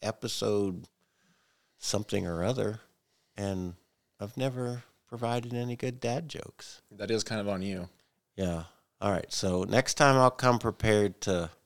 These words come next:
Speaker 1: introduce the segment, and I'll come with the dad joke.
Speaker 2: Oh, you, okay. So you're talking about a dad joke, like, um, section of the show, not even, like,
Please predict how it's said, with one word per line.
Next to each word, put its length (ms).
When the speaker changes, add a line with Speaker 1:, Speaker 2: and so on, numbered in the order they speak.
Speaker 1:
introduce 480
the 120
segment, 520
and 500
I'll 100
come 240
with 140
the 200
dad 140
joke. 300
Speaker 2:
Oh, 120
you, 320
okay. 320
So 160
you're 180
talking 240
about 180
a 40
dad 320
joke, 320
like, 340
um, 640
section 600
of 180
the 100
show, 540
not 220
even, 300
like, 260